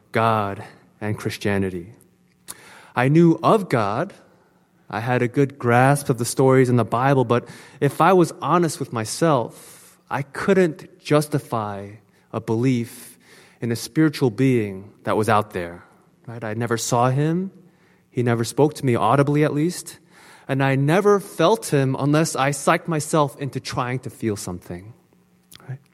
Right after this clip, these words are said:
I remember, uh, going to a revival once where, um, this charismatic speaker, he'd come, people would line up, he'd touch them, and these guys would fall down, right? And I s-, I remember seeing this, I'm like, "Wow, this is my opportunity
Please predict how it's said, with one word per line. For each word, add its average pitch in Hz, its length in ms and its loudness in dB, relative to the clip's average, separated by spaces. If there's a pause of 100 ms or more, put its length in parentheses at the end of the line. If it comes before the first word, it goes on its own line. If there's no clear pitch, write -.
(420)
I 143 60 -2
remember, 156 480 6
uh, 127 180 4
going 151 280 4
to 143 240 4
a 127 140 6
revival 123 520 2
once 110 300 -4
where, 110 340 4
um, 110 340 -2
this - 400 -8 (840)
charismatic 110 500 -4
speaker, 104 540 -2 (440)
he'd 156 220 2
come, 131 320 2
people 147 280 0
would 143 120 4
line 120 240 0
up, 117 200 -2
he'd - 200 -10
touch - 380 -4
them, 113 340 -4
and 120 220 -4
these 117 140 -2
guys 120 260 0
would 107 100 -8
fall 104 320 -4
down, 87 380 -6 (420)
right? 107 80 -10
And 104 160 -10
I 104 40 -8
s-, - 180 -12
I 101 80 -10
remember 107 440 -2 (540)
seeing 180 460 4
this, 120 260 0
I'm 123 120 -2
like, 120 180 -2
"Wow, 107 320 4
this 139 180 0
is 147 80 -2
my 143 200 2
opportunity 135 640 4